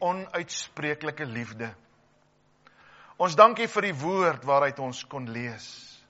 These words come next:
Ons dank U dat ons reeds met die lees van die woord Here, kon verneem van u groote, onuitspreeklike liefde. Ons bid dat u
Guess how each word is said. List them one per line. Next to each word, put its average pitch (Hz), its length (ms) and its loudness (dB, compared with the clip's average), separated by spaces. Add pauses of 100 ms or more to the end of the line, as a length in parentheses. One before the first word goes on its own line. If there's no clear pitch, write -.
(960)
Ons 165 160 0
dank 220 240 8
U 233 80 8
dat 220 160 4
ons 196 240 0
reeds 220 400 0
met 196 160 -2
die 190 80 -2
lees 214 480 0
van 180 160 2
die 160 80 -4
woord 131 480 -4 (1600)
Here, 135 240 -2
kon 156 160 -2
verneem 135 680 -8 (1040)
van 139 160 -6
u 156 180 -8
groote, 175 760 -4 (720)
onuitspreeklike 147 1080 -4
liefde. 110 440 -8 (1800)
Ons 131 160 -8
bid 170 160 2
dat 165 160 -2
u 175 120 -2